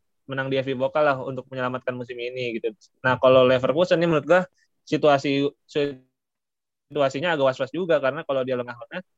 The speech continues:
bakal kegeser sama antara Union, Stuttgart, atau Gladbach. Menurut tuh dari tiga tim itu yang berpeluang buat merangsek ke enam besar seenggaknya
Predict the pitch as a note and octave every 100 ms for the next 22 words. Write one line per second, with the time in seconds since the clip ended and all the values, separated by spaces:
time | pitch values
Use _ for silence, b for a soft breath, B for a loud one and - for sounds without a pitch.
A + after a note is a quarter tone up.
0 | _ B2 B2 B2 B2 A#2+ A#2+ B2 B2 A#2+
1 | A#2+ A#2 _ _ _ _ B2 B2 B2 B2
2 | B2 B2 - C3 B2 D3 D#3+ - C3 -
3 | D3 C#3+ B2 A#2 C3 D3+ D3 C3 C3+ D#3+
4 | F#3+ D#3+ D3 D3+ D3 _ - C#3+ C#3 D3
5 | D3 E3 G3 F3 D3 C#3+ - - - C#3+
6 | C#3 C#3+ C#3+ C#3+ C#3 C#3 _ _ _ -
7 | C3+ C#3 C#3+ C#3+ C#3 C3+ C3+ - _ C#3+
8 | D3+ C#3+ C#3 F3 E3 D#3 D3